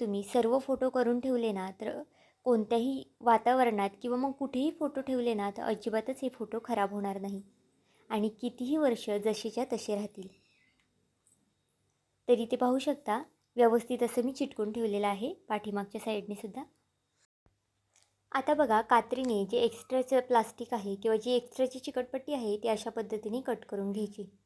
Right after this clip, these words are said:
म्हणजेच अगदी बरोबर फोटो बरोबर आपल्याला हे कट करून घ्यायचं आहे. तुम्ही पाहू शकता, फक्त अर्ध्या मिनिटामध्ये आपला हा फोटो लॅमिनेशन झालेला आहे. आता बघा, हा फोटो पाण्यात जरी पडला ना, तर अजिबातच खराब होणार नाही,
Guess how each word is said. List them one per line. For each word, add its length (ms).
म्हणजेच 340
अगदी 300
बरोबर 520
फोटो 340
बरोबर 320
आपल्याला 360
हे 120
कट 240
करून 240
घ्यायचं 300
आहे. 140
तुम्ही 180
पाहू 240
शकता, 400
फक्त 280
अर्ध्या 380
मिनिटामध्ये 640
आपला 260
हा 140
फोटो 380
लॅमिनेशन 640
झालेला 340
आहे. 220
आता 240
बघा, 260
हा 220
फोटो 380
पाण्यात 420
जरी 140
पडला 340
ना, 140
तर 100
अजिबातच 720
खराब 320
होणार 260
नाही, 240